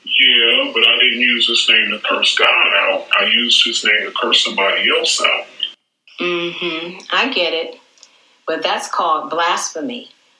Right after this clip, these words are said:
Speaker 2: The Lord will not hold anyone guiltless who misuses his name. It says that in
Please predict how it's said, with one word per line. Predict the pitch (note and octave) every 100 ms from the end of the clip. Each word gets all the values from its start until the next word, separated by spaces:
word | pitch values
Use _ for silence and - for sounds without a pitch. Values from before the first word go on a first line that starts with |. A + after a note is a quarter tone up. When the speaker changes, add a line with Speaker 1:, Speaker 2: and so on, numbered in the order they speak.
| -
Speaker 2:
The | D#3
Lord | D#3 F#3 G3+ F3
will | E3+
not | E3 D#3+
hold | - G#3 G#3+ F#3+
anyone | D#3 D3+ D3 D3+ C#3+
guiltless | C#3+ F#3 F#3 E3 D#3
who | - D#3+
misuses | D#3 D3+ E3 E3 E3 D#3
his | E3+ D#3 E3
name. | E3+ F3 C3 - _ _ _ _ -
It | D#3
says | - E3+ D#3 -
that | F3 F3 -
in | D#3 C#3+ C3